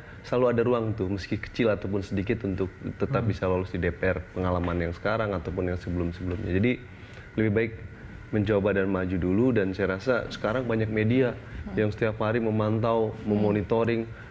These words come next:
Speaker 1: dan itu akan menjadi cambuk juga buat D P R kalau kemudian, eh,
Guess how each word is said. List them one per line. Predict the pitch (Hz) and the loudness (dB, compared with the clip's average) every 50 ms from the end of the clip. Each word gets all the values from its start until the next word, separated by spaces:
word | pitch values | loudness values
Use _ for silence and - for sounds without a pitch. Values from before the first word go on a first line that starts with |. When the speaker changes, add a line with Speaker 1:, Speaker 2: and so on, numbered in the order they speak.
| - - | -6 -2
Speaker 1:
dan | 113 107 104 | 0 2 2
itu | 110 110 117 | 2 4 2
akan | 156 151 135 131 123 120 | 2 2 2 2 2 2
menjadi | 113 113 104 110 - 120 113 | 2 2 0 0 -2 -2 0
cambuk | 107 104 104 104 113 | 0 0 0 0 2
juga | 131 147 151 | 4 4 4
buat | 131 127 123 113 107 | 4 4 4 4 4
D | 117 | 2
P | 113 - | 0 2
R | 151 151 143 135 123 | 0 0 2 2 2
kalau | 120 117 113 110 | 2 4 4 2
kemudian, | 113 110 107 104 101 117 123 123 120 127 - - - - - - - - | 2 2 2 2 4 2 2 2 0 -4 -8 -16 -18 -18 -18 -12 -4 0
eh, | 98 101 101 101 | 2 2 4 4